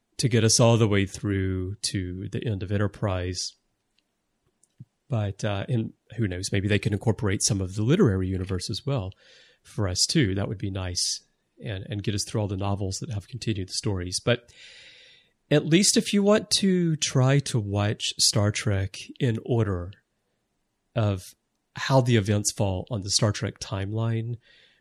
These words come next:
which means you have to mix the different series together as you get into T N G, D S nine, Voyager. This book is very useful because the way that they have laid everything out here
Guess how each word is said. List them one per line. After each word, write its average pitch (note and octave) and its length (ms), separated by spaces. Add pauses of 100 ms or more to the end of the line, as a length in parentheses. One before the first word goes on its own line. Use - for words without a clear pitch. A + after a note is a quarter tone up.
which - 240
means A2 240
you A2 60
have G#2+ 220
to G2+ 100
mix - 680
the B2 80
different - 300
series G#2+ 420
together A#2 600 (100)
as A2 160
you G#2+ 60
get - 120
into G#2 140
T A2+ 200
N G#2 120
G, G2+ 200
D G#2 140
S G2+ 160
nine, F#2+ 220
Voyager. F#2+ 640 (720)
This C#3+ 140
book - 200
is B2+ 140
very A#2+ 200
useful A2+ 380
because A2+ 320
the A2+ 100
way G#2+ 240
that - 200
they G#2 260
have F#2+ 540 (340)
laid A2+ 260
everything G#2 420
out A#2 240
here F#2 380